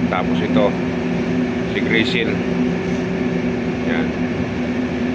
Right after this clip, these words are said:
Pinapag-asawa ko yung dalawa na yun. Baka may lumabas na ice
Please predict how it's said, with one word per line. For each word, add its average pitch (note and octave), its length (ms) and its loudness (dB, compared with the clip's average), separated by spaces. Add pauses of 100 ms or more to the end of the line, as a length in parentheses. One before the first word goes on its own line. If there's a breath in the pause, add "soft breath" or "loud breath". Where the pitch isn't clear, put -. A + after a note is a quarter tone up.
(920)
Pinapag-asawa G2+ 560 2
ko - 80 0
yung G2+ 160 2
dalawa G2+ 240 4
na G#2 80 2
yun. G#2 160 2
Baka F#2+ 160 2
may G2 160 2
lumabas F#2+ 400 2
na F#2+ 480 2
ice F2+ 160 2